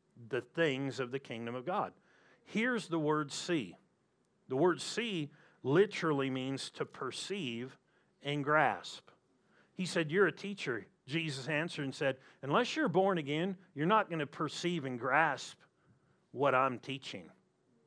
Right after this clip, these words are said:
How many people, after they gave their life to the Lord, the Bible became a different book? Why? They started seeing and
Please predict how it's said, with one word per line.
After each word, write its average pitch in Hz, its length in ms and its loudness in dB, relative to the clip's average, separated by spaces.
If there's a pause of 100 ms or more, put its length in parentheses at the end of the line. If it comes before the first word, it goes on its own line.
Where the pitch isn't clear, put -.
(1120)
How 170 160 6
many 220 220 0
people, 180 420 2
after 175 420 4
they 143 160 2
gave 147 300 0
their 131 200 4
life 139 280 4
to 127 120 -8
the 110 120 -4
Lord, 120 400 0 (380)
the 135 80 0
Bible 120 400 4
became 117 400 -6
a 107 40 -4
different 107 400 -6
book? 113 360 -4 (720)
Why? 139 420 6 (300)
They 147 160 2
started 139 500 4
seeing 165 640 -2 (500)
and 120 360 -4